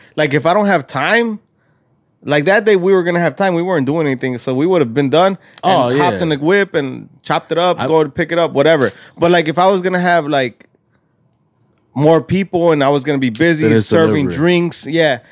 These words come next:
Speaker 2: Then you
Speaker 1: Like,
Speaker 2: don't.
Speaker 1: yeah, then I would be like, "I, we're gonna order and get it delivered," you know? But we weren't, you know, pues estamos tranquis, compa. You know, it was just us, too.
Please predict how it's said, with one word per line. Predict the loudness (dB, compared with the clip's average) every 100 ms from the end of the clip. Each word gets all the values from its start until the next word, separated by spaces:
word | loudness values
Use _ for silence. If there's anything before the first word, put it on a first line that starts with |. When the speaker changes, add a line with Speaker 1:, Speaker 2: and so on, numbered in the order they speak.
| -16
Speaker 2:
Then | -10
you | -4
Speaker 1:
Like, | -4 -4 -10
Speaker 2:
don't. | -2
Speaker 1:
yeah, | 2 4 2
then | 0 0
I |
would | -2 -2
be | -2
like, | -2 -2
"I, | -2 0 -2 -6
we're | -8 -6
gonna | -4 -4
order | -2 0 2
and | 0 0
get | -2
it | 0
delivered," | 0 -2 -2 -4
you |
know? | -2
But | 0 0 2
we |
weren't, | 2 0 -2 -6
you |
know, | -6
pues | -6 -4
estamos | -4 -4
tranquis, | -4 -6 -8 -12
compa. | -10 -10 -12 -8
You | 0
know, | 2 2
it |
was | 0
just | -4 -2
us, | 0 -2
too. | -4 -6